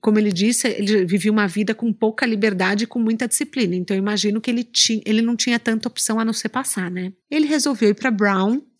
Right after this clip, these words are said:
porque tinha uma pegada mais publicitária, segundo ele mesmo. Mas os pais não deixaram e falaram que ele tinha que ir pra Harvard.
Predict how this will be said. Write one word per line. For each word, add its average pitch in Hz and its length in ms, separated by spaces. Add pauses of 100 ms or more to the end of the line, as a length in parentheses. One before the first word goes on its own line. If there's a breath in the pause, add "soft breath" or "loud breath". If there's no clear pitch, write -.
(420 loud breath)
porque 262 280
tinha 269 180
uma 269 140
pegada 247 340
mais 247 220
publicitária, 262 1160
segundo 214 400
ele 226 140
mesmo. 185 480 (240)
Mas 349 420
os - 120
pais 254 200
não 269 100
deixaram 247 420
e 247 40
falaram 233 300
que 214 80
ele 226 80
tinha 226 220
que 240 80
ir - 20
pra 262 140
Harvard. 180 520